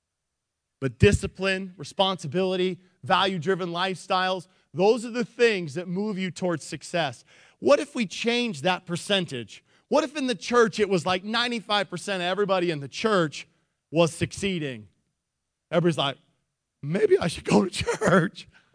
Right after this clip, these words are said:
Maybe the church has power." Well, we can live that way if we choose. But if we don't understand time, we will not harness it. And you have to understand the power of your positive attitude, your belief system in Christ,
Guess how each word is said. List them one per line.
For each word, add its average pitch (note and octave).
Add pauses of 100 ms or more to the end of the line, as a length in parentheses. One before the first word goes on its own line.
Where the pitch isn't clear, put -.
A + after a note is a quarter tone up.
(840)
Maybe C4+
the G#3
church A#3+
has G#3
power." A#3
Well, G3
we B3
can G3
live A3
that E3
way D3 (160)
if E3+
we D3
choose. B2+ (1300)
But D#3
if C#3+
we G#3+
don't A#3
understand E3+
time, G3 (420)
we F#3
will D#3
not C#3+
harness C3
it. A#2 (340)
And F3
you A3+
have C4
to G#3+
understand F#3
the D#3
power G3
of D#3
your D3
positive G#3+
attitude, D3+ (440)
your G3+
belief G#3
system G3
in F#3
Christ, D#3+